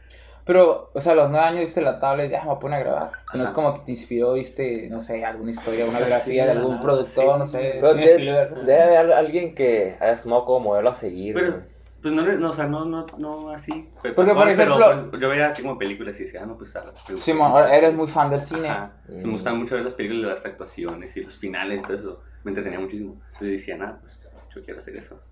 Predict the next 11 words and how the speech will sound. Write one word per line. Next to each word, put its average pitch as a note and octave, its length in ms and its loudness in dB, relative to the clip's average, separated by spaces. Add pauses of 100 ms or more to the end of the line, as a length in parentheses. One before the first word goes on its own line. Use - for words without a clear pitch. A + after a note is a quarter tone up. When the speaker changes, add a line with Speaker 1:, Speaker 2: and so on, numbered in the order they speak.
(160)
Speaker 1:
¿Cuál C#3+ 140 -2
es D#3+ 80 0
tu E3+ 80 -6
Speaker 3:
Ah, E3 60 -6
Speaker 1:
película E3+ 340 0
Speaker 3:
qué D#3 60 -2
chingón. D#3+ 100 2
Speaker 1:
favorita? D3 500 -2
Speaker 2:
¿Mi A#2+ 80 -16
película B2 240 -10 (140)
favorita? A2+ 480 -16